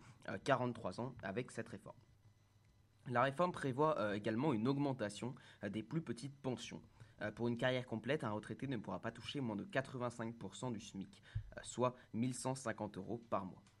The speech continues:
Cela concerne un virgule huit million de retraites selon le gouvernement, mais deux virgule neuf millions de retraités, euh, ceux ayant eu une carrière hachée, ne seront pas concernés, alors même, euh, que ce sont des plus petites pensions.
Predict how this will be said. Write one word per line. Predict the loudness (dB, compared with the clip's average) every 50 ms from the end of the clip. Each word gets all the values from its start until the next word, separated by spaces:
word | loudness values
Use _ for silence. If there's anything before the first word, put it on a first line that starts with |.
| -20 -20 -20 -12
Cela | -4 0 0 0
concerne | 2 0 0 2 2 2 2 4
un | 4 4
virgule | 4 4 0 -2 0 -2 -2 0
huit | 2 2 2
million | 4 2 2 2 2 2 0 0
de | -2 0 0
retraites | 2 2 0 0 -2 -4 -4 -4
selon | -2 0 2 2 2
le |
gouvernement, | 2 2 4 2 2 2 2 0 -2 -2 -4 -6 -12 -12 -4
mais | 0 0 0
deux | 2 2 4 4 4
virgule | 4 2 0 0 0 0 2
neuf | 2 2 0 0 0
millions | 0 2 2 2
de | 2
retraités, | 2 0 -2 -2 -4 -8 -6 -6 -8 -10 -10 -14 -20 -16 -8 -8
euh, | -6 -4
ceux | 0 2 2 2 2 0 -8 -4
ayant | -2 0 2 2 0 0 0
eu | 2 2
une | 4 4 2 2
carrière | 2 2 2 2 2 0 2
hachée, | 0 0 0 -2 -2 -2
ne | -2 -2
seront | -4 -4 -6 -4
pas | 0 0 -2
concernés, | 0 -2 -8 -8 -6 -8 -6 -4 -4 -4 -4 -4 -6 -6 -2
alors | 0 0 0 0
même, | 0 0 0 -2 -4 -8 -14 -12 -8 -6
euh, | -6 -4
que | -4 -6
ce | -6 -6 -6 -8 -8
sont | -8 -6 -6 -4 -4
des | -2 -4 -4 -4
plus | -6 -10 -16 -10 -4 -4 -4 -4
petites | -4 -8 -8 -6 -8 -8 -8
pensions. | -8 -8 -8 -10 -14